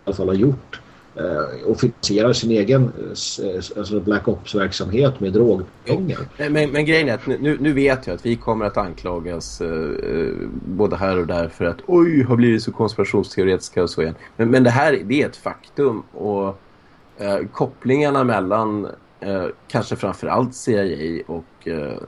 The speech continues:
Speaker 2: drogvärlden, de, de är så väl belagda idag så att... Eh,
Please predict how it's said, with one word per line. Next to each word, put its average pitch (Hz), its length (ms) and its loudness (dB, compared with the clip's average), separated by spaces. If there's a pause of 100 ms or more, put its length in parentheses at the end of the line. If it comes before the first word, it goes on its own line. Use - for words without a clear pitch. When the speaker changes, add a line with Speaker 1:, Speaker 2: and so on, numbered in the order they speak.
(200)
Speaker 2:
drogvärlden, 80 840 -4
de, 104 160 0
de 113 280 4
är 113 80 4
så 92 180 -2
väl 80 380 -4
belagda 95 640 2
idag 71 260 -4 (120)
så - 180 -6
att... - 320 -8
Eh, 78 320 0